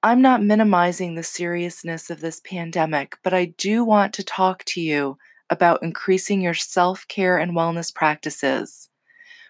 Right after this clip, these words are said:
We need to pay as much attention to protecting our emotional health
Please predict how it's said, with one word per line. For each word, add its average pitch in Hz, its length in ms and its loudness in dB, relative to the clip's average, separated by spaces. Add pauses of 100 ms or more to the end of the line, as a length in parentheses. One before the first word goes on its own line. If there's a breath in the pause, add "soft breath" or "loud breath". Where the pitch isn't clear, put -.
(160 soft breath)
We 214 160 6
need 233 200 6
to 240 60 -2
pay 208 280 0
as 180 160 -2
much 185 360 2
attention 190 540 -2
to 185 120 -12
protecting 180 680 -10
our 165 160 -2
emotional 165 640 -2
health - 480 0